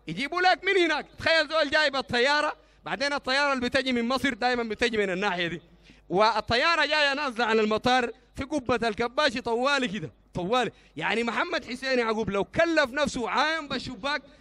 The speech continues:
كان شاف القبة بتاعت المك-، الكباشي، وأظنه شافها وعمل نايم، أظنه. عرفتها؟ بيجي نازل بيجا، بيقوم بيجيبوه بينات.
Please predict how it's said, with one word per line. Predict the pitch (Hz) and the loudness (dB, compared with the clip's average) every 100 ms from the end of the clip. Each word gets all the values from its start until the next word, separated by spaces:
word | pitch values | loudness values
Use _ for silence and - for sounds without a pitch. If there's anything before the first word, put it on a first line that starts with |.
| - - | -12 0
كان | 240 | 0
شاف | 233 247 226 | 2 0 0
القبة | 220 208 175 208 | -2 -4 -4 -4
بتاعت | - 185 175 165 | -2 -6 -6 -6
المك-، | 165 156 - 165 | -6 -8 -8 -8
الكباشي، | 156 160 143 175 - - _ _ | -6 -8 -2 -4 -4 -20 _ _
وأظنه | 151 196 311 370 359 | -2 0 0 -2 -2
شافها | 285 330 302 311 | 2 2 4 6
وعمل | 269 233 254 240 | 4 4 0 0
نايم، | 233 220 170 | 0 0 0
أظنه. | 143 151 320 311 139 - _ _ _ _ _ | -4 -8 -6 -6 -6 -14 _ _ _ _ _
عرفتها؟ | 190 277 302 - - _ | -6 -2 -2 -2 -8 _
بيجي | - 247 247 | -4 0 2
نازل | 254 226 220 | 2 0 -4
بيجا، | 220 220 208 - _ | -2 0 -2 -4 _
بيقوم | 277 262 359 | -8 -4 -4
بيجيبوه | 359 339 339 359 | -2 -2 -2 0
بينات. | 339 330 349 | 2 2 2